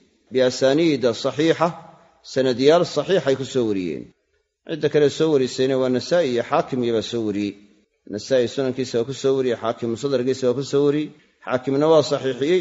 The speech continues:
Tirmidina waa saxiixiyey. Alimaamu Nawowina waxau yidhi, "Biasaaniida saxiixa." Ee,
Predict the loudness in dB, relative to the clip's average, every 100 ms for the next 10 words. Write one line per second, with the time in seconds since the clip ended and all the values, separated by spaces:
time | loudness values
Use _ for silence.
0 | -2 -2 0 0 2 2 0 -4 -6 -4
1 | -4 -4 -10 _ _ _ _ _ _ _
2 | -2 0 2 2 4 4 4 2 2 2
3 | 2 4 2 2 2 2 2 2 0 0
4 | -2 -4 -4 -6 -12 _ _ _ _ _
5 | _ -2 2 4 6 4 4